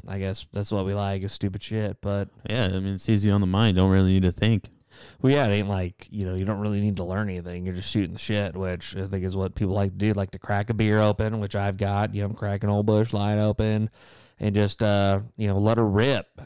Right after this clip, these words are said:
Speaker 1: And I've got two other mics, so at some point it'd be kinda cool to have at least, like, four people in the room just fucking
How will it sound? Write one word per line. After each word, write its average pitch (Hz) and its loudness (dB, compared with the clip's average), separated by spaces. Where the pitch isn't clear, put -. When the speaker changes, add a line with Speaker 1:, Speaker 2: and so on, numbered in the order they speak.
Speaker 1:
And 95 -4
I've 107 -2
got 110 -2
two 131 2
other 110 4
mics, 110 0
so 104 4
at 110 -2
some 185 0
point 175 4
it'd 104 2
be 101 -2
kinda 135 -2
cool 107 0
to 101 -2
have 101 -4
at 101 -4
least, 113 -2
like, 95 -8
four - -4
people 104 -6
in 101 -10
the 101 -8
room 101 -4
just 90 -12
fucking 92 -14